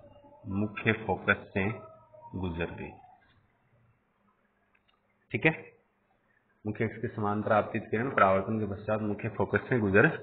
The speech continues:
जाती है। एक किरण तो ये काम में ले ली, दूसरी लेंगे अपन वही वक्रता के अंदर सी से आने वाली, सी से आएगी, वो इससे आएगी, इस नोक से, इस सी, बिंदु सी और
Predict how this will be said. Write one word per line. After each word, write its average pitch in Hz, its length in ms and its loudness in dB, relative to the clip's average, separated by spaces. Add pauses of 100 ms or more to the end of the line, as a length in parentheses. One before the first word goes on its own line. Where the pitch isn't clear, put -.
जाती - 340 10
है। 92 60 2
एक 98 160 4
किरण 117 200 4
तो 117 80 4
ये 127 120 8
काम 127 180 8
में 127 120 4
ले 123 80 6
ली, 123 100 2 (540)
दूसरी 147 360 2
लेंगे 139 260 4
अपन 135 180 6
वही 131 220 8
वक्रता 127 360 6
के 123 120 4
अंदर 120 200 4 (100)
सी 107 200 4
से 107 140 2
आने 85 180 2
वाली, 85 200 -6
सी 120 180 0
से 127 140 4
आएगी, 123 180 6
वो 127 180 4
इससे 135 360 -2
आएगी, 87 280 4 (280)
इस - 140 -6
नोक 98 260 0
से, - 120 -12 (920)
इस 123 140 0 (380)
सी, 123 320 4 (120)
बिंदु 113 340 4
सी 117 580 2
और 107 240 2